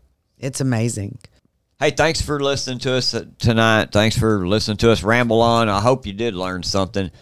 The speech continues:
Speaker 2: And then again,
Speaker 1: It's really all just fun. Thanks for listening to Is This Thing Working? I'm Denise.
Speaker 2: And I'm James.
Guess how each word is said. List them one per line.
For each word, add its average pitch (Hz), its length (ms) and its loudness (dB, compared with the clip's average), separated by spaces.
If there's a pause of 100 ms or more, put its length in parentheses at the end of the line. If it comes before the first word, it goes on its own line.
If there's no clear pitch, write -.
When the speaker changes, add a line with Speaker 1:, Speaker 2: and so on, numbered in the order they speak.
(140)
Speaker 2:
And 95 120 2
then 101 120 4
again, 98 480 2 (380)
Speaker 1:
It's 135 160 2
really 131 260 6
all 120 160 6
just 120 220 -2
fun. 120 420 -2 (180)
Thanks 180 320 4
for 175 100 4
listening 160 600 4 (340)
to 135 80 2
Is 131 160 4
This 139 120 2
Thing 151 220 4
Working? 156 640 4 (240)
I'm 147 220 6
Denise. 170 680 2 (360)
Speaker 2:
And 71 100 -8
I'm 95 140 -4
James. 85 560 -2